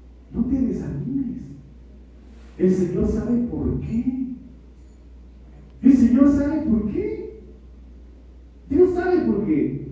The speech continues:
Pero no, no te desanimes si el pastor te dice algo. No te desanimes si el pastor te exige algo.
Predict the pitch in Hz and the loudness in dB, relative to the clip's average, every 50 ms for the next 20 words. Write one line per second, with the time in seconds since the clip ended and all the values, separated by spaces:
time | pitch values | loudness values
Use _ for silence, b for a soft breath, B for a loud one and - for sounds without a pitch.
0 | - 220 226 208 208 208 208 - 262 285 - - - - - - - - - - | 4 6 6 8 8 6 6 4 4 4 4 4 2 -2 -6 -10 -12 -14 -14 -10
1 | 156 160 190 269 - - - 370 330 302 254 - - 285 - 233 208 208 208 220 | -2 2 4 4 4 4 2 2 2 2 2 2 2 2 0 0 0 0 0 0
2 | 247 240 240 - - - - - - 185 185 175 175 - - - - - - - | 2 0 0 -2 -4 -10 -12 -8 0 2 4 4 4 2 0 -2 -4 -4 -4 -6
3 | - - 247 262 294 330 403 - - - - - - - - - - - - - | -4 0 2 2 4 2 2 0 -4 -6 -8 -12 -16 -16 -18 -18 -20 -20 -20 -20
4 | - - - - - - - 139 135 - - - - - 156 143 - - 175 185 | -20 -20 -20 -20 -16 -8 -2 0 2 2 2 2 0 0 0 -2 -2 0 0 0
5 | 185 185 - - - - - - - - - - - - - - - - - - | 0 0 0 -2 -4 -6 -8 -12 -14 -16 -18 -20 -20 -20 -20 -20 -20 -20 -20 -16
6 | - - - 214 - - - - - - - - - - 240 - - - - - | -6 -2 -2 0 2 2 2 2 2 0 0 0 2 2 2 4 2 2 0 0
7 | 185 185 185 185 170 170 151 147 - - 220 233 - - - 185 - - - - | 0 0 0 0 -2 -4 -6 -6 -4 0 0 2 2 2 0 -2 -2 -4 -2 0
8 | 220 233 - - - - - - 135 131 139 151 156 156 151 - - - - - | 2 4 4 4 2 -2 -4 -4 -4 -4 -4 -4 -2 -2 -2 -4 -4 -6 -6 -10